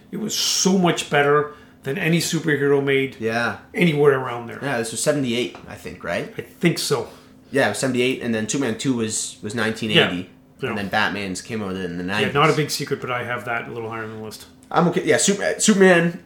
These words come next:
Speaker 2: if
Speaker 1: Yeah.
Speaker 2: you have this as, it's not your one, I'm sure, but if you have it as your one, I'm fine with that.
Speaker 1: Yeah.
Speaker 2: Superman is sick.
Speaker 1: Okay, number six, I've got Guardians of the Galaxy.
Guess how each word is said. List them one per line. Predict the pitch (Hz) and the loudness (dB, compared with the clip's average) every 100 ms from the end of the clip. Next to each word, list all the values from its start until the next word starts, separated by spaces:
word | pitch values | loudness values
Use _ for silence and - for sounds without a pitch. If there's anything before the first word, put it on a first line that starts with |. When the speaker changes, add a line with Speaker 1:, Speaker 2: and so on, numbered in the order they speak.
| - - | -8 2
Speaker 2:
if | 147 | 4
Speaker 1:
Yeah. | 165 | 6
Speaker 2:
you | 180 | 6
have | 156 | 6
this | 143 143 | 6 4
as, | 139 - | 2 2
it's | 131 - - | -2 -2 0
not | 147 151 | 0 2
your | 151 123 | 2 2
one, | 123 131 107 | 0 -2 -2
I'm | 123 | -4
sure, | - 131 - | -2 -4 -2
but | 139 | -6
if | 135 | 0
you | 160 | 4
have | 156 | 4
it | |
as | 143 139 | 4 2
your | |
one, | 117 120 139 208 - - | 0 0 -2 -4 -8 -8
I'm | 120 120 | -6 -2
fine | 90 80 | -2 -4
with | 60 | -10
that. | - | -2
Speaker 1:
Yeah. | 170 | 0
Speaker 2:
Superman | 170 127 | 2 0
is | - | -2
sick. | - - - - | -6 -10 -18 -14
Speaker 1:
Okay, | - 147 151 | -4 -2 0
number | 160 | 0
six, | 185 175 165 | 2 0 0
I've | 139 | 0
got | 135 | 2
Guardians | 147 139 135 | 2 0 -2
of | 123 | -4
the | |
Galaxy. | 127 123 - 107 | -4 -4 -6 -12